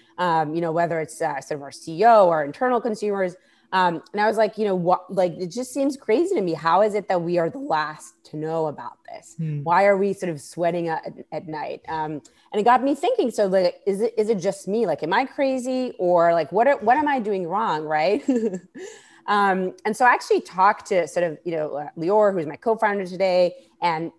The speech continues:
Speaker 1: asked many people in my network, um, and, and actually just, like, started talking with, like, very many people. Um, I actually ended up talking to sort of hundreds of data leaders from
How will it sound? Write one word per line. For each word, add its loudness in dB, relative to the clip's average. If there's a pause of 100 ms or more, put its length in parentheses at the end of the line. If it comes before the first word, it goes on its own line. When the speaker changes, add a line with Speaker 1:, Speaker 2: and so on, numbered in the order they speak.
Speaker 1:
asked 0
many -2
people -2
in -2
my -6
network, 2
um, 2
and, -6 (140)
and -2
actually -4
just, -8
like, -2 (280)
started -4
talking 0
with, -2
like, -2
very 0
many -4
people. -8 (300)
Um, -2 (120)
I -10 (200)
actually -6
ended 0
up -6
talking -4
to -8
sort -6
of -16
hundreds -2
of -6
data -4
leaders -8
from -6